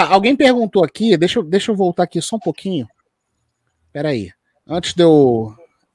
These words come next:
de eu dar o meu pitaco aqui. Ah, aqui, ó. Pra vocês aí que são guitarristas, ó.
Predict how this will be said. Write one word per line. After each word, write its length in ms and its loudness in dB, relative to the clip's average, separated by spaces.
de 100 -8
eu 60 -2
dar 160 2
o 40 2
meu 140 0
pitaco 460 -4
aqui. 200 -2
Ah, 160 2
aqui, 220 2
ó. 100 0
Pra 140 0
vocês 420 4
aí 80 4
que 80 -4
são 140 0
guitarristas, 680 -2
ó. 200 2